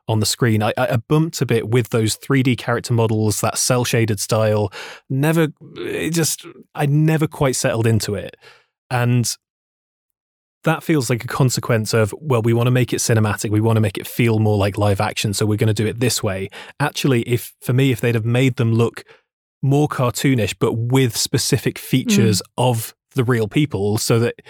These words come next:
Speaker 1: you got that level of connection, I think that would have been way more
Speaker 2: So
Speaker 1: effective.
Speaker 2: what, more Star Wars, Clone Wars?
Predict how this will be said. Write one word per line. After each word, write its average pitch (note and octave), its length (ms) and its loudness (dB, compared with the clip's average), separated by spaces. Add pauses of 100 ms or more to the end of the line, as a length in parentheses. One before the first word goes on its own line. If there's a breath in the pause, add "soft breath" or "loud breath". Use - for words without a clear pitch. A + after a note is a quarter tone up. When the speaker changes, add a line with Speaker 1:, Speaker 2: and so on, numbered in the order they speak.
(160 loud breath)
Speaker 1:
you A#2+ 140 2
got C#3 260 -2
that A#2+ 140 -4
level A2 280 2
of F#2+ 80 -4
connection, - 360 -2
I A2+ 60 2
think C#3+ 140 0
that C#3 80 0
would C3+ 100 0
have B2 60 0
been B2 260 2 (520)
way B2 300 2
more C3 240 2
Speaker 2:
So B2 60 -4
Speaker 1:
effective. F#3 220 0
Speaker 2:
what, G3 100 -2
more G3 140 2
Star F#3 360 0
Wars, F3+ 200 -2
Clone F#3+ 320 -2
Wars? E3+ 360 -10